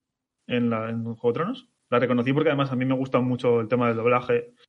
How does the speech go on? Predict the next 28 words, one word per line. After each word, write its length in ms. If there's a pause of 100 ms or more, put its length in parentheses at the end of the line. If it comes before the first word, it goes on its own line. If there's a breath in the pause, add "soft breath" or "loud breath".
(140)
y 80
me 100
veo 80
los 200
vídeos 200
del 100
canal 180
de 60
Hermoti 480
y 420 (200)
incluso 480
le 100
pongo 240
cara 180
a 20
la 120
chica 260 (240)
que 120
pone 160
la 80
voz. 180 (680 soft breath)
Y 500
me 160
sorprendió 340
porque 200
son 200 (600)
buenos 280
doblajes. 420